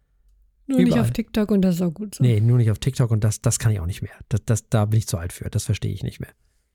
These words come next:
Speaker 1: Mhm.
Speaker 2: Das, äh, außerdem muss man sich da filmen und nein, nein, nein. Soweit ich das mitbekommen habe und das kann ich nicht.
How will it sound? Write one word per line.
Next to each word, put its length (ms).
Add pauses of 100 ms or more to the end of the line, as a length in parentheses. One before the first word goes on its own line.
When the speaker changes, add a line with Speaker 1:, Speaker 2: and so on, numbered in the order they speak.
(420)
Speaker 1:
Mhm. 260 (1080)
Speaker 2:
Das, 320
äh, 120
außerdem 280
muss 160
man 80
sich 100
da 100
filmen 380
und 140
nein, 160
nein, 140
nein. 180 (2000)
Soweit 200
ich 100
das 140
mitbekommen 400
habe 120
und 100
das 100
kann 140
ich 140
nicht. 200